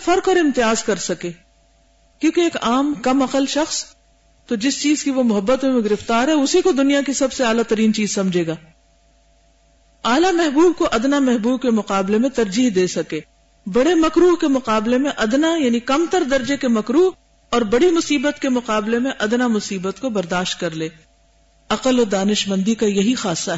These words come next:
ہے جو اس طریقے کے خلاف ہے۔ وہ عقل مند اور سمجھدار نہیں، بلکہ بعض اوقات چوپائے اور جانور اس سے زیادہ سمجھتے ہیں۔ اسی لیے اللہ تعالیٰ نے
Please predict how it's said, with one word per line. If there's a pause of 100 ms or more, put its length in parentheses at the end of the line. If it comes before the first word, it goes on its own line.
ہے (460)
جو
اس
طریقے
کے
خلاف
ہے۔ (340)
وہ
عقل
مند
اور
سمجھدار
نہیں،
بلکہ
بعض
اوقات (420)
چوپائے (120)
اور
جانور (400)
اس
سے
زیادہ
سمجھتے
ہیں۔ (1500)
اسی
لیے
اللہ
تعالیٰ
نے